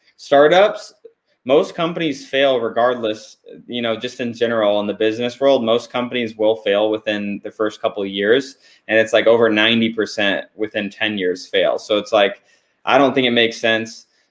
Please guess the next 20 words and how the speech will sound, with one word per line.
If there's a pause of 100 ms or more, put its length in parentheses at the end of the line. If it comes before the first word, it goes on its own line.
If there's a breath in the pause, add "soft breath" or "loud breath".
(120)
Um,
if
you're
gonna
invest
in
business,
buy
functioning
businesses
that
are
already
existing
and
successful.
But
startups, (200)
nah. (160)
Stocks,